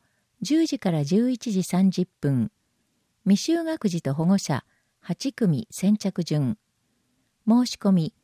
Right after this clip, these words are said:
当日直接、マイタコミュニティハウスへ。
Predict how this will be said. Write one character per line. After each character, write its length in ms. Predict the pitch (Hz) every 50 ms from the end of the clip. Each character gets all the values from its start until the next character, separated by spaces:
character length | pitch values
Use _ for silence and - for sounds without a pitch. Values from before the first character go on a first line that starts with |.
| _ _ _ _ -
当 160 | - 233 262 285
日 340 | - 277 240 - - 226 -
直 100 | - 190 -
接、 460 | - - 247 233 - - - 196 - _ _
マ 180 | - 175 190 220
イ 80 | 285
タ 180 | - - 285 277
コ 160 | - - 247
ミ 60 | 240
ュ 20 | 247
ニ 160 | 254 262 240
テ 100 | - 247
ィ 100 | 240 240
ハ 160 | 214 208 220 202
ウ 60 | 196
ス 220 | - - - 139
へ。 200 | 135 113 113 -